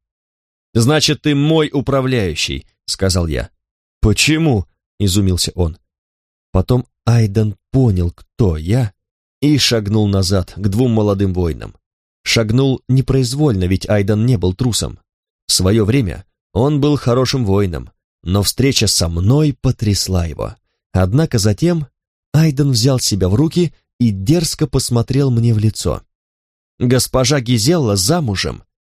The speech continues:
повторил он. «Ничего подобного», отозвалась она. «Вот видишь», сказал я Айдену.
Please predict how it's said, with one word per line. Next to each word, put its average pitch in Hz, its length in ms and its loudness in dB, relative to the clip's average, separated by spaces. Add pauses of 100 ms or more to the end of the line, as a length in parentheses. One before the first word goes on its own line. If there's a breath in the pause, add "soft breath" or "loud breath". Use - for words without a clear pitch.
(280)
повторил 95 520 0
он. 71 220 -6 (840)
«Ничего 110 500 2
подобного», 110 640 -4 (280)
отозвалась 95 580 0
она. 87 340 -4 (520)
«Вот 85 260 -2
видишь», 95 580 -2
сказал 120 520 0
я 104 180 0
Айдену. 80 520 -6